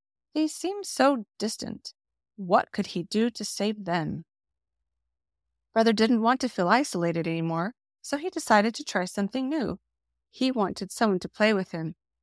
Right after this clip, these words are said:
but no one was interested. Saddened, Brother turned towards his room. Inside, he found Peppy, sitting patiently with a ball in his mouth, ready to fetch. Brother had an idea.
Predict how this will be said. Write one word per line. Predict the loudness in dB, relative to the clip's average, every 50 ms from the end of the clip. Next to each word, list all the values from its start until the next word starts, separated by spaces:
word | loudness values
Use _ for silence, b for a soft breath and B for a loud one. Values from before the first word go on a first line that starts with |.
| _ -4
but | -4 -2 0
no | 2 4 4 4 4
one | 4 2 0 0 0
was | -4 -4 -4 -2
interested. | -2 -2 0 -2 -4 -6 -6 -4 -4 -4 -4 -4 -8 _ _ _ _ _ _ _ _ _ _ _ _ _ _ _ _ _ _ _ _ _ _
Saddened, | -8 0 6 8 8 8 8 6 2 -2 -4 -6 -8 _ 2
Brother | 4 6 6 6 6 4
turned | 2 0 0 2 4 4 4 4
towards | 2 2 2 2 0 0 -4
his | -8 -6 -6
room. | -4 -4 -4 -4 -4 -6 -8 -10 _ _ _ _ _ _ _ _ _ _ _ _ 2
Inside, | 4 4 4 4 4 2 2 2 2
he | -2 -4
found | -2 2 2 2 2 2
Peppy, | 2 2 2 2 0 -2 -4 -6 -10 _ _ -16
sitting | -14 -8 -4 -2 0 0 0 -2
patiently | -2 0 2 2 2 2 0 -2 -2 -4 -2
with | -2 -4 -4 -4
a | -4
ball | 0 4 4 4 4
in | 2 -2 -2
his | -4 -4 -2 0
mouth, | 0 0 0 -2 -4 -10 -16 _ _ _ _ _
ready | -4 2 2 4 4 4 2
to | -2 -4
fetch. | -4 -2 -2 -2 -4 -4 -10 -12 -12 -12 _ _ _ _ _ _ _ _ _ _ _ _ _ _ _ -2
Brother | 2 4 4 4 4 2 -2 -4
had | -8 -12 -8 -4 -2 0 0 0 0 -2 -6
an | -4 -4 -2
idea. | -2 -2 -2 -4 -4 -4 -4 -4 -6